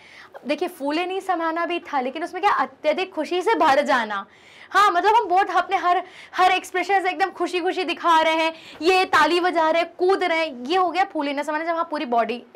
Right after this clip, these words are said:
यूज़ हो रही है। उसी प्रकार एक और है मुख खिल जाना, मतलब चेहरा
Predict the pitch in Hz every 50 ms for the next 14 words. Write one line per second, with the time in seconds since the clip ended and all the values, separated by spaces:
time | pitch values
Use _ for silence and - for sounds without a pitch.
0 | 247 233 233 240 - - 240 226 226 220 214 208 202 208 208 - - - - -
1 | - - 349 330 - 440 427 403 403 403 403 403 381 349 - 370 427 466 415 330
2 | 302 370 480 508 - - - - 320 262 226 202 214 202 202 214 226 247 269 -
3 | 349 480 480 - - - - - _ _ _ - - 453 440 480 554